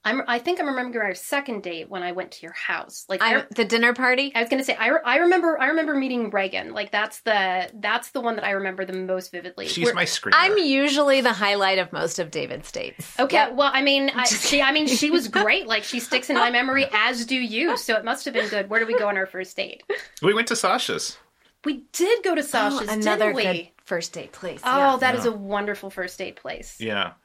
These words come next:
Speaker 3: it is. And y-, you know, um, I think we did have some pretty interesting dates. I think we had a house party that was, or dinner party that was good. I'm trying to think of where else we went.
Speaker 1: Uh, we went out for, mm, we went out for Mexican once, I remember.
Speaker 3: Yeah.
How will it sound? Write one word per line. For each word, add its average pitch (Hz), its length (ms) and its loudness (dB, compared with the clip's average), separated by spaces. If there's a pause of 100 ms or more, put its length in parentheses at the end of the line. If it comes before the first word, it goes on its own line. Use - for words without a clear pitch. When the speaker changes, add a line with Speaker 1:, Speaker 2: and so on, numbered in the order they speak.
Speaker 3:
it 98 100 -8
is. 90 360 -6 (580)
And 147 420 -2 (300)
y-, - 160 -20
you 156 200 -6
know, 127 340 2
um, 113 400 0 (1500)
I 135 100 2
think 202 240 -4
we 247 100 -2
did 151 220 -2
have 131 180 0
some 120 160 -6
pretty 131 280 -6
interesting 113 400 -8
dates. 107 240 -6
I 123 60 -4
think - 180 -12
we 120 60 -4
had 107 80 0
a 92 40 -6
house 107 260 -4
party 104 340 -4
that 101 180 -2
was, 101 240 -8
or 101 160 -4
dinner 101 260 -6
party 98 320 -2
that 92 120 -8
was 95 280 -10 (500)
good. 104 400 -2 (200)
I'm - 120 -20
trying 208 200 -10
to - 40 -20
think 240 140 -8
of 165 100 -14
where 135 120 -4
else 160 220 -4
we 82 140 -6
went. - 460 -12 (440)
Speaker 1:
Uh, 247 160 2
we 302 80 0
went 339 160 2
out 330 180 0
for, 247 560 -2
mm, 214 340 -8
we 247 140 -4
went 254 200 -4
out - 220 -4
for 220 160 -8
Mexican 202 760 -6
once, 392 360 -4
I 233 100 -2
remember. 233 360 -4
Speaker 3:
Yeah. 226 180 0